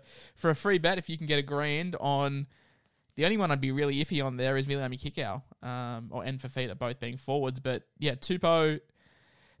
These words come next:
Trbojevic, Coates, I mean, all guys that are definitely capable of finding the white line, and then you're taking the punt on, on Kikau and Fifita. Definitely, definitely nice.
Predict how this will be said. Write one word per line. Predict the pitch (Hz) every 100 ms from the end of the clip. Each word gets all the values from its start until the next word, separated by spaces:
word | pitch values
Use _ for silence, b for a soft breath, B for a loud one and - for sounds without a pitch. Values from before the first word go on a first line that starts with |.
| -
Trbojevic, | 147 127 143 156 147 151 - - -
Coates, | - 135 151 - - -
I | 143
mean, | 120 120 -
all | 139
guys | 135 127 135
that | 131
are |
definitely | 127 135 127 127
capable | 127 127 127
of | 127
finding | 127 127
the | 120
white | 127 117
line, | 135 135
and | 131
then | 127
you're | 131
taking | 139 127 131
the | 123
punt | 131 123 -
on, | 127 127 -
on | 123 127
Kikau | - 143 127
and | 123
Fifita. | 131 - 139 131 - -
Definitely, | 123 135 135 127 - _ _ -
definitely | 139 135 135 135
nice. | 156 -